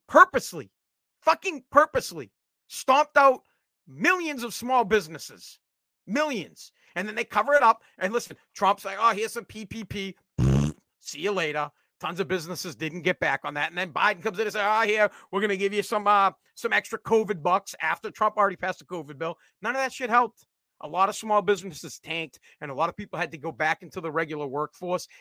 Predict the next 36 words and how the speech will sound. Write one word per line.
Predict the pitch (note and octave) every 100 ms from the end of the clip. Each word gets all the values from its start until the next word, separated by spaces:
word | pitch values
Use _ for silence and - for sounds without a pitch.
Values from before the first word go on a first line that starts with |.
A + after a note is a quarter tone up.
| -
And, | E3 D#3 -
and | E3+ C3+ _ -
when | E3
you're | E3
owning | F3 A3 G#3+
a |
small | G3 G#3 F#3+
business | F3 F3+ F#3+ F#3+
and | D#3
it's | C3+
good, | - F3 F3+ - _
you're | D#3+
making | F3 F3 E3+
a |
lot | C3+ C#3+ F3+
of | E3
money. | D#3 D3 A2 _ _
You | D3
got | F#3 E3+
that | E3+
nice | F3 F#3 -
big | F#3+ D3+
three | F3+ F#3+
hundred, | E3 F#3+ F3+ F#3
th-, | F3+ -
th-, | G3 F3+ F3
I |
mean, | E3 E3
you |
got | F3+ F3
that | E3+
nice | F#3
big | - D#3+ -
thr-, | F3 -
uh, | F#3 E3+ F3 D#3
uh, | F3